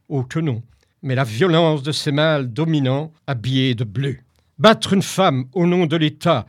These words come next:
au nom de l'ordre public, c'est pour moi un crime.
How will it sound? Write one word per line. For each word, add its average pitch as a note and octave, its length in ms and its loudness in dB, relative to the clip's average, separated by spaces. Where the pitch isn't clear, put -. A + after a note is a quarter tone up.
au F3+ 140 2
nom G3 200 6
de E3 100 2
l'ordre E3+ 380 4
public, D#3+ 640 0
c'est - 220 -2
pour C3 180 -2
moi C#3+ 360 4
un C3 100 0
crime. G#2+ 420 0